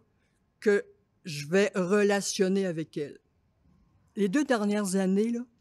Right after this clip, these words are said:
ma mère, elle ne bougeait plus, elle ne parlait plus, elle réagissait plus,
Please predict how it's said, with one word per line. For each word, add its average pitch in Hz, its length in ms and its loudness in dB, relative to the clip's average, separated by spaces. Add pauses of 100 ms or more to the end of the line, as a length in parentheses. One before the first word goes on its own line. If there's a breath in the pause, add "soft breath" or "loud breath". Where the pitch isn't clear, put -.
(420 soft breath)
ma 180 180 0
mère, 233 540 -2 (120)
elle 170 160 -2
ne 170 100 2
bougeait 233 540 2
plus, 269 340 0 (380)
elle 180 160 -2
ne 175 100 2
parlait 254 600 0
plus, 285 380 2 (300 soft breath)
elle 180 240 -4
réagissait 262 680 2
plus, 277 340 -2